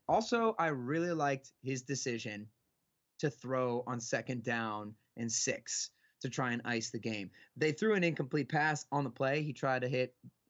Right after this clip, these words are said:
A B on the back shoulder. But that was the moment of the game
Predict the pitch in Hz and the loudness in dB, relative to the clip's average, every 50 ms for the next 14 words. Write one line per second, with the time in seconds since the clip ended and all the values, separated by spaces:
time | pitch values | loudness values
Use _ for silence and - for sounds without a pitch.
0 | - - 139 139 131 143 135 131 131 123 113 127 123 131 - - 143 131 135 139 | -4 0 0 2 2 2 0 0 0 -2 -2 -2 -2 -2 -4 -4 -4 -2 -2 0
1 | 160 170 175 170 _ _ _ _ _ _ _ _ _ _ _ _ _ _ _ _ | 0 0 -2 -2 _ _ _ _ _ _ _ _ _ _ _ _ _ _ _ _
2 | - 160 - - 165 185 214 220 - 214 196 180 170 175 180 180 175 165 156 131 | 0 2 4 4 4 6 6 4 4 2 2 2 2 2 2 2 0 0 -2 -2
3 | 127 143 113 - 135 127 135 143 147 156 165 156 151 | -4 -6 -2 -2 0 0 2 2 0 0 -2 -4 -6